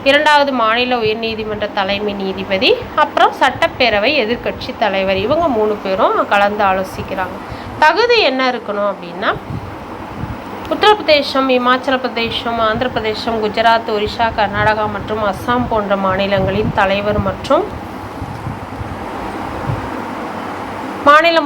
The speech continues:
முதல்வரை விசாரிக்கும் அதிகாரம், மாநில முதல்வரை விசாரிக்கும் உட்படுத்த இயலாதுன்னு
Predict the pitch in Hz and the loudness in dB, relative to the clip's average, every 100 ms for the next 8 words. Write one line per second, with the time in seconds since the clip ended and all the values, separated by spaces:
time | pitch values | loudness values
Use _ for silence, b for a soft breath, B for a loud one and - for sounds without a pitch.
0 | 262 254 262 262 254 233 - 233 226 220 | 4 2 2 2 2 0 0 0 0 -4
1 | 233 208 190 202 208 208 330 320 262 277 | -2 -2 -2 -2 0 2 2 2 2 2
2 | 269 240 233 226 220 214 214 - 208 202 | 2 2 -2 0 0 0 -2 -2 0 0
3 | 196 254 247 196 214 202 220 202 190 190 | -2 -2 -2 0 -2 -2 -6 -2 0 2
4 | 185 185 240 | 2 2 -2